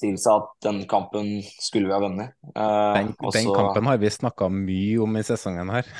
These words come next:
Speaker 2: <laughs> faktisk.
Speaker 1: Ja, og, og si da, hadde fått med en seier der, så,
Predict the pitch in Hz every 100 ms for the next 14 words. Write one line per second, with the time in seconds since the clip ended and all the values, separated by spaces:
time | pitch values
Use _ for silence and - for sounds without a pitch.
0 | - 135 123 - 110 120 - 117 120 -
1 | 117 113 117 - _ _ _ _ _ -
2 | 120 120 120 131 135 135 131 123 123 123
3 | - 113 113 113 107 113 110 135 131 -
4 | 127